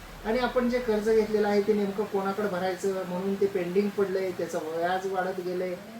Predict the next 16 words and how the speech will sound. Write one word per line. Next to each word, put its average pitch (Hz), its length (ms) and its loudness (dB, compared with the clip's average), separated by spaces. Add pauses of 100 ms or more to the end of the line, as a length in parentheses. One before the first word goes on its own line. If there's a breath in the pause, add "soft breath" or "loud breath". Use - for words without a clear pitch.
(240)
आणि 196 160 -2
आता 220 160 -2
आपली 226 240 2
भरण्याची 190 480 -2
इच्छा 185 280 -4
आहे, 180 160 0
तर 185 120 -6
आपण 185 260 -4
संबंधित 180 460 -6
जे 185 140 -6
प्रशासक 180 560 -8
आहेत, 165 180 -4 (160)
तर 180 40 -6
त्यांची 170 420 -8
भेट 170 240 -6
घेऊन 160 220 -6